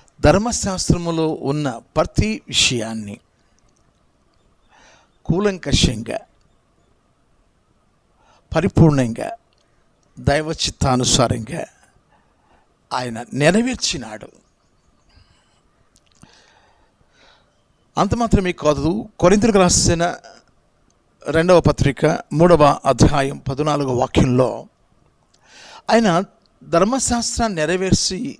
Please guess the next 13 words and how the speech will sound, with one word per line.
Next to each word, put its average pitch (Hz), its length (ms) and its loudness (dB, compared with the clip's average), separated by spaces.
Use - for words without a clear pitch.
నెరవేర్చి 170 840 -2
ఆయన 151 420 -2
కొట్టివేశాడు. 175 760 -4
చూద్దాం. 160 580 0
"మరియు 180 340 6
వారి 180 500 8
మనసులు 156 760 4
కఠినములాయెను 160 760 4
గనుక 143 440 0
నేటి 180 380 4
వరకును 175 580 4
పాత 156 260 2
నిబంధన 160 600 2